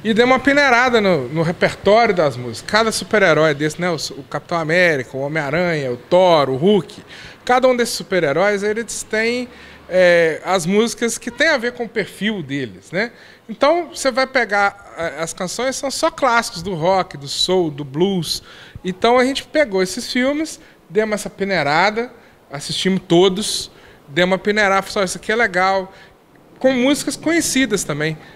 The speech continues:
coisa que s-, remete aos super-heróis, pra essa garotada aí mais nova, mas pra turma da nossa geração, pra geração do, dos meus pais, assim, vai remeter a outras coisas.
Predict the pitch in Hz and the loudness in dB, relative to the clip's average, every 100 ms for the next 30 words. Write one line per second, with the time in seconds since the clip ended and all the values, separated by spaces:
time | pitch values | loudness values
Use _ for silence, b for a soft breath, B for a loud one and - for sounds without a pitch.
0 | B - 202 208 214 - 226 214 202 180 | B 0 2 2 -2 -2 0 2 2 2
1 | 147 117 - - - - - - 427 - | 0 -4 -12 -20 -20 -16 -6 -4 -2 2
2 | 196 180 196 196 - 165 185 151 175 233 | 4 4 2 0 -4 0 4 6 6 4
3 | 139 - B B B - - - - - | 2 -2 B B B -20 -20 -20 -20 -2
4 | 196 196 175 180 175 170 151 160 160 147 | 2 2 2 2 2 2 2 0 0 0
5 | 147 143 143 127 180 226 135 104 B B | -4 -2 -4 0 2 2 0 -8 B B
6 | - 220 - 277 254 262 262 233 226 208 | -4 -4 0 -2 0 0 0 0 0 -2
7 | 196 175 180 160 - 202 202 165 170 147 | -4 -4 -2 -4 -4 -6 -4 -4 -4 -6
8 | - 175 156 139 117 123 127 139 131 - | -8 -12 -12 -14 -18 -18 -18 -14 -14 -6
9 | 139 156 135 117 - 202 208 - B B | -2 -2 -4 -6 -8 -6 -6 -8 B B
10 | - 175 196 202 220 208 - 196 226 226 | -4 0 2 0 0 -2 -2 0 0 2
11 | 277 - 220 - 160 156 113 - | 0 -2 -10 -8 -6 -6 -6 -14